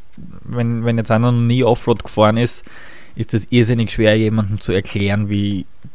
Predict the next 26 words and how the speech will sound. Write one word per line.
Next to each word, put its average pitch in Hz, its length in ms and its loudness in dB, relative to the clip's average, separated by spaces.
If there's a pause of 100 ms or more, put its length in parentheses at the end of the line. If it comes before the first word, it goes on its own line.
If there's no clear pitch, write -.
(140)
wie 113 300 0
anders 98 480 -4
das, - 300 -6
das 107 120 -8
Feeling 98 420 -4
ist. - 200 -10
Aber 98 260 -8
es - 340 -10 (840)
ist 107 140 -2
eine 107 60 -2
komplett 107 500 0
andere 110 480 0
Art, 101 280 -6
Motorrad 101 420 -4
zu 104 120 -4
fahren 95 320 -8
und 98 160 -8
das 98 80 -6
Feeling 104 480 -4 (300)
dabei 98 320 -6
ist 104 120 -8
einfach 98 360 -8
wirklich 104 520 -6 (800)
schwer 101 460 2
zum 101 160 -6
Vergleichen. 98 520 -6